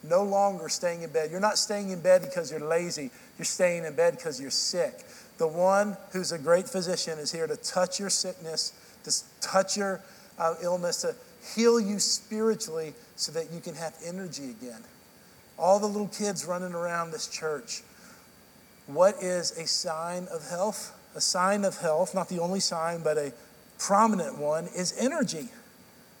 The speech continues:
When, when someone's healthy, they're full of energy. And when we're ill, we don't have energy. And, and as we age, we don't have energy. And a lot of us spiritually, we're in bed because we just don't have the energy.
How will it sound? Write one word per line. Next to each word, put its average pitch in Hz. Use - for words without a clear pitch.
When, 202
when 208
someone's 247
healthy, 254
they're 214
full 254
of 226
energy. 202
And 208
when 202
we're 190
ill, 226
we 196
don't 208
have 170
energy. 151
And, 151
and 175
as 175
we 170
age, 180
we 156
don't 156
have 147
energy. 151
And 160
a 165
lot 185
of 196
us 185
spiritually, 180
we're 160
in 202
bed 160
because 156
we 156
just 156
don't 165
have 156
the 143
energy. 139